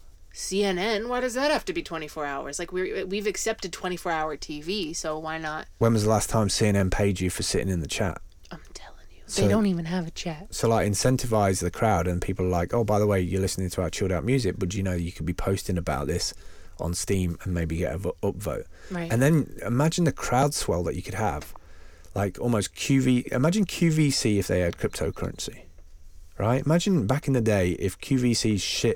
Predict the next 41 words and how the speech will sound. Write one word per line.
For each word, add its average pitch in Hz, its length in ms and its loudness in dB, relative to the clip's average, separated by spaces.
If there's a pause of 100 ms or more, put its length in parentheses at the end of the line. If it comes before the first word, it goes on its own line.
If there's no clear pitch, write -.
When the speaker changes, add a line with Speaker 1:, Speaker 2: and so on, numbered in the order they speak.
Speaker 2:
it - 240 -2
shipped - 560 0 (520)
with 107 140 2
the 104 140 4
optional 110 760 2
feature 101 440 0
of 90 160 0
being 95 160 2
able 92 100 0
to 87 60 -4
pay 98 180 -2
in 90 80 -2
Steam. 85 380 -4
Speaker 1:
Right, 262 280 -6
or - 60 -4
Speaker 2:
Q 156 140 6
R 143 60 8
Speaker 1:
even, - 100 2
Speaker 2:
code 131 160 6
on 127 80 4
the 123 60 2
screen. 131 300 4
Speaker 1:
even 302 140 0
fundraising, 190 800 -4
like, 165 320 -6
if 196 200 -6
you 208 120 -2
had, 202 280 -2
you - 120 -6
Speaker 2:
It's 214 80 0
Speaker 1:
know, 220 100 4
remember 302 280 4
Speaker 2:
nuts. 269 80 0
Speaker 1:
the 240 100 0
old, 208 320 2
like, 190 180 0
telethons 196 720 -2
on 185 140 -2
T 180 200 -4
V 170 200 0
where 165 260 0